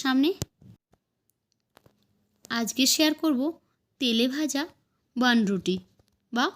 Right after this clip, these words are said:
ফ্রাইড বান। কত সহজে আপনি এটা বানিয়ে নিতে পারবেন সেটাই আজ শেয়ার করব আপনাদের সঙ্গে।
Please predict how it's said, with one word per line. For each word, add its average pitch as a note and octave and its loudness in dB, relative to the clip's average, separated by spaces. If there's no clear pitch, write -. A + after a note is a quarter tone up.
ফ্রাইড B3 4
বান। F3 -4
কত B3+ -4
সহজে C#4 2
আপনি E4 4
এটা D#4+ 2
বানিয়ে C4 6
নিতে D#4+ 2
পারবেন C#4 2
সেটাই B3+ 2
আজ E4 2
শেয়ার A3+ 4
করব G#3+ 0
আপনাদের F#3+ 0
সঙ্গে। F#3 -2